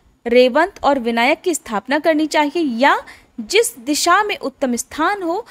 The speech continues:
वहीं पर उनकी स्थापना करें। दाहिनी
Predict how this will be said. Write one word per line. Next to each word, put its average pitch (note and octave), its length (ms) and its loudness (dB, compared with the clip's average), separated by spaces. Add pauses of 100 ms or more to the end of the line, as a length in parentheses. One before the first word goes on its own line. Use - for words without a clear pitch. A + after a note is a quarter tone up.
(240)
वहीं E4 280 0
पर B3 160 -6
उनकी A3 280 -6
स्थापना A#3+ 460 -6
करें। A3+ 300 -6 (460)
दाहिनी D4 580 2